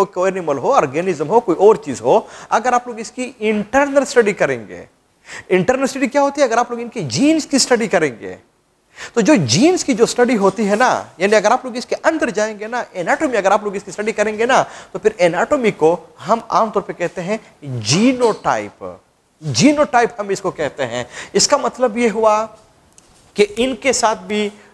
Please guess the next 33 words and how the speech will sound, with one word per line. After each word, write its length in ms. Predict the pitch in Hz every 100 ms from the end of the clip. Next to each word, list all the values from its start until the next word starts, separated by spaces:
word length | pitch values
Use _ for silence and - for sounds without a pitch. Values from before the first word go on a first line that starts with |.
| -
लोग 260 | 214 233 -
आमतौर 320 | 208 214 226
पे 120 | 233
पी 240 | - 202 220
ही 300 | 131 147 208
लिखवाते 500 | 240 - 226 226 226
हैं, 180 | 214
course 300 | 214 226 226
के 100 | -
अंदर 320 | - 165 220 226
भी 200 | 220 208
हैं। 240 | 214 214 - - -
इसका 220 | 196 233
मतलब 240 | 233 240
कि 160 | 240 185
ये 360 | 160 127 180 254
भी 140 | 262
पी 180 | 226 254
है, 120 | 226
ये 180 | 190 254
भी 120 | 240
P 160 | - 170
है, 260 | 117 95 - _ - - -
लेकिन 220 | 196 190
ये 300 | 165 135 285
जो 160 | 320
पी 160 | - 214
है, 220 | 160 165
ये 140 | 147 233
phenotypically 760 | 294 262 - 202 269 311 320
पेरेंट्स 380 | 302 226 165 -
हैं, 140 | 170 - - -
जबकि 260 | 220 -